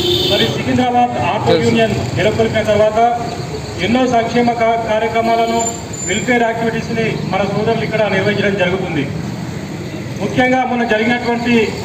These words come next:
Speaker 1: తెలంగాణ పార్లమెంట్ ఎన్నికల్లో మన సోదరులు ఎవరైతే వృద్ధులు, వికలాంగులు, చిన్నపిల్లలు ఉంటారో వాళ్ళందరినీ కూడా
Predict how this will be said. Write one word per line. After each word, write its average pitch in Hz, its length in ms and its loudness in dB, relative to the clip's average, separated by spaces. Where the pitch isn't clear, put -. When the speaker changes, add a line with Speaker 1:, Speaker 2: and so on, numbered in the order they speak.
Speaker 1:
తెలంగాణ 233 440 0
పార్లమెంట్ 233 440 2
ఎన్నికల్లో 233 680 0
మన 220 140 0
సోదరులు 233 760 2
ఎవరైతే 233 340 2
వృద్ధులు, 226 440 4
వికలాంగులు, 233 680 2
చిన్నపిల్లలు 226 520 0
ఉంటారో 226 480 0
వాళ్ళందరినీ 226 480 0
కూడా 240 240 2